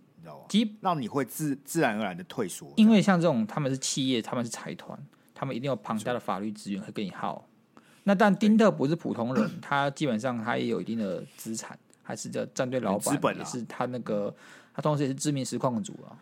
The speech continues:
Speaker 2: 所以他一定有一，一定的钱。
Speaker 1: 对，我觉得最重要的是他有一定的流量。
Speaker 2: 对，对，对，他是
Speaker 1: 他有一定的
Speaker 2: K O L。
Speaker 1: 话语权。
Speaker 2: 其他的普通老百姓，像我跟 Sky，干，我们今天就算发现这件事情，我们也告不赢游戏局的，而且我们就算告了，也没人要屌我们。
Speaker 1: 我要先声明，
Speaker 2: 对。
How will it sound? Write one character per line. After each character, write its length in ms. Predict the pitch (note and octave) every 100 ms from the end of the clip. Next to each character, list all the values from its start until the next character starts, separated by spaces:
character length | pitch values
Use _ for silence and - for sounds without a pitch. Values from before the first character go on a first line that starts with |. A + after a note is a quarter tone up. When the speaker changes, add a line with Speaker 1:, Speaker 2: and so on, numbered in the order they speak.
| _
Speaker 2:
所 60 | C#3
以 20 |
他 160 | - B2
一 60 |
定 140 | G#2+ A#2+
有 120 | -
一， 60 |
一 40 | F2+
定 100 | G#2
的 60 |
钱。 100 | C3+ C3
Speaker 1:
对， 80 |
我 40 | A#2+
觉 120 | C3
得 60 | D#3
最 260 | - G3+
重 200 | D3+ F#3+
要 120 | F#3
的 60 | D3+
是 160 | - D3+
他 260 | - C#3
有 120 | C3
一 40 | G2+
定 180 | B2 G2
的 80 |
流 100 | F2+
量。 140 | D3+ A2+
Speaker 2:
对， 240 | C#3 B2
对， 0 |
对， 160 | A#2 A#2
他 160 | -
是 20 | C#3+
Speaker 1:
他 60 |
有 80 | B2+
一 60 | G#2+
定 340 | B2 B2 B2+
的 60 | A#2+
Speaker 2:
K 0 |
O 20 |
L。 0 |
Speaker 1:
话 220 | C3 A2
语 60 | F2+
权。 180 | -
Speaker 2:
其 80 | D3
他 80 | D3
的 60 | D#3+
普 100 | C#3+
通 140 | B2+
老 80 | B2+
百 100 | A2+
姓， 140 | A2+
像 180 | A#2+ B2
我 60 | F#2+
跟 120 | A2
Sky， 360 | G#2+ - A2 - -
干， 180 | - G#2 -
我 60 |
们 180 | - B2
今 100 | B2+
天 100 | C3+
就 100 | B2+
算 160 | C#3+ C3
发 240 | - B2+
现 160 | C3 B2+
这 60 | A#2+
件 100 | A#2+
事 180 | -
情， 160 | A2 G2
我 60 | G2
们 100 | G#2+
也 40 |
告 240 | G#2 B2
不 140 | A#2 A2+
赢 120 | F#2+
游 160 | F#2 G#2
戏 140 | A2+
局 160 | - G2+
的， 80 |
而 20 | A2
且 80 |
我 40 | A#2+
们 80 | A2+
就 100 | B2+
算 100 | B2
告 180 | B2 A#2+
了， 80 | -
也 120 | A2
没 120 | B2
人 60 | B2+
要 40 |
屌 220 | A#2+ A2 G2
我 160 | A2
们。 100 | A2+
Speaker 1:
我 40 | B2
要 60 |
先 120 | C#3
声 140 | E3 C#3
明， 160 | A2+
Speaker 2:
对。 40 | F2+